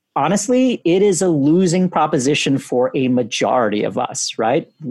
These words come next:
How many, what, I don't even know the numbers. Maybe, Chris, you might know, but, like, what percentage of, of academics or, or professors are, you know, are not, you know, are, are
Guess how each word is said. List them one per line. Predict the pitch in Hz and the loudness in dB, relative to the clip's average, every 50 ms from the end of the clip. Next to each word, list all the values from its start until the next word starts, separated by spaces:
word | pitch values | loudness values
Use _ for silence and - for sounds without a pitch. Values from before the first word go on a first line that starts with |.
| - - - - - | -12 -12 -14 -16 -12
How | 127 - 135 | -8 -4 -2
many, | 143 156 151 156 156 143 | 0 0 0 0 0 -2
what, | 127 123 135 - | -2 -4 -4 -2
I | - 139 | -2 0
don't | 143 156 156 | 0 2 2
even | 139 147 139 | 2 2 2
know | 139 131 | 2 2
the | 120 117 | 2 2
numbers. | 113 117 117 120 104 104 110 - - | 0 0 0 0 0 -2 -4 -4 -2
Maybe, | 113 117 123 117 104 | -2 -2 -2 -2 -4
Chris, | - - 127 - - | -4 -6 -6 -4 -4
you | 131 | -4
might | 120 110 95 | -4 -2 -2
know, | 120 113 104 | -2 -2 -2
but, | 98 110 | -2 -4
like, | 110 120 110 - | -4 -4 -4 -2
what | 120 120 143 - | -2 -2 -2 -2
percentage | - - 151 - 160 156 156 160 156 - | -4 -6 -6 -4 -2 -2 -2 -2 -2 -4
of, | 165 147 - - - - - - - _ _ _ | -4 -6 -8 -12 -20 -20 -20 -20 -20 _ _ _
of | 131 113 - - | -8 -8 -6 -4
academics | - 135 131 - 131 113 135 131 143 156 151 - - | -4 -4 -2 -2 -2 -2 0 0 0 0 0 -2 -4
or, | - 127 120 113 | -2 -2 -2 -2
or | - - 98 | -2 -6 -8
professors | - - - 131 113 - - - 147 143 - - 131 117 110 107 98 - - - - - - - _ - | -8 -8 -6 -6 -6 -4 -4 -4 -2 -2 -2 -2 -2 -2 -2 -2 -4 -6 -8 -14 -18 -20 -20 -20 _ -6
are, | 135 120 113 113 110 110 107 - - - - _ _ _ _ _ _ _ - | -4 -2 -2 0 0 0 -2 -4 -6 -10 -16 _ _ _ _ _ _ _ -6
you | 135 135 | -4 -4
know, | 113 107 104 107 104 - | -2 -2 -4 -6 -6 -4
are | - 113 107 | -4 -2 0
not, | 107 117 110 110 117 120 123 - - _ _ _ _ _ | 0 0 0 0 -2 -2 -4 -6 -10 _ _ _ _ _
you | - 135 120 | -2 -2 -2
know, | 113 | 0
are, | 113 110 110 98 - - _ _ _ | 0 -2 -4 -4 -6 -12 _ _ _
are | - 110 110 - | -8 -8 -8 -8